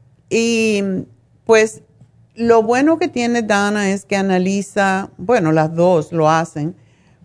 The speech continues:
pero analiza la piel y después de analizar la piel ya te dice qué es lo que necesita tu piel,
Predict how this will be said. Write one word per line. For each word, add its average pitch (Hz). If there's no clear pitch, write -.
pero 214
analiza 220
la 190
piel 208
y 226
después 208
de 349
analizar 233
la 208
piel 190
ya 180
te 190
dice 180
qué 202
es 185
lo 185
que 175
necesita 170
tu 165
piel, 190